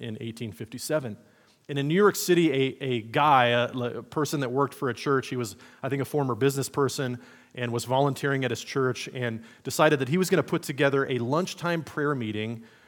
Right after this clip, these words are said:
for the businessmen of New York. He was focused on the men in particular, and he would put this, he, he promoted, after weeks of trying to get flyers out, they had their very first prayer meeting, and I think something like six people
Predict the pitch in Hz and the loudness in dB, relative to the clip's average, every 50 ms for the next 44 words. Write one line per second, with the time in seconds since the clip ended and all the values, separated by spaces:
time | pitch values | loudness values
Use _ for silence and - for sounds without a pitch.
0 | _ _ _ _ _ - 147 135 135 135 135 131 113 123 127 107 98 156 175 156 | _ _ _ _ _ -4 0 2 4 4 4 2 2 0 -4 0 4 4 4 4
1 | 147 175 170 - - - 165 147 151 147 135 117 107 117 120 117 110 107 98 104 | 4 2 0 0 0 0 0 0 2 2 0 -2 -2 -4 -4 -4 -4 -4 -6 -8
2 | - - - _ _ _ _ _ _ _ _ _ _ _ - 120 110 - - 165 | -10 -16 -20 _ _ _ _ _ _ _ _ _ _ _ -12 -12 -12 0 4 4
3 | 151 147 160 - - 151 135 131 123 127 135 147 151 151 147 151 147 - - 127 | 4 4 2 0 2 0 0 2 0 0 2 4 4 4 4 2 0 -2 -4 -4
4 | 117 - 120 - - 160 160 - 180 147 156 156 160 151 156 - - - - - | -4 -6 -8 -4 -4 -4 -2 -2 -2 0 2 2 2 0 -2 -6 -16 -20 -12 -8
5 | 131 135 139 143 139 139 - 185 185 185 - 165 151 139 - - - - - - | -4 -2 0 0 -2 -2 0 0 0 2 2 2 2 2 2 -4 -6 -8 -8 -8
6 | 135 139 - 110 143 - - - 160 139 135 151 175 190 196 185 165 156 135 - | -8 -6 -4 -4 -6 -6 -2 -2 -2 0 2 4 4 6 6 4 4 2 0 0
7 | 160 143 127 147 190 202 - - - 151 - - 165 156 147 147 - - - - | 0 0 0 2 0 0 0 0 -2 -2 0 0 0 0 2 0 -2 -4 -6 -6
8 | 156 151 170 170 165 170 151 135 175 165 165 165 160 - - - - - 151 135 | -4 -2 0 2 2 0 2 4 6 8 8 6 4 0 -8 -20 -6 -4 -2 2
9 | 151 151 139 143 135 120 131 147 156 151 - - 160 139 - - - - 139 131 | 2 4 4 4 2 2 4 2 2 2 0 0 -2 -2 -2 -4 -6 -4 -4 -2
10 | 127 127 123 120 117 117 117 117 117 - 160 151 - - 160 131 139 139 123 113 | -2 -2 -2 -4 -4 -4 -6 -6 -6 -6 -6 -8 -6 -6 -6 -6 -4 -4 -4 -4
11 | 113 - - - 165 - - - 151 120 - 117 98 - | -4 -4 -4 -4 -4 -6 -6 -8 -8 -8 -6 -10 -12 -12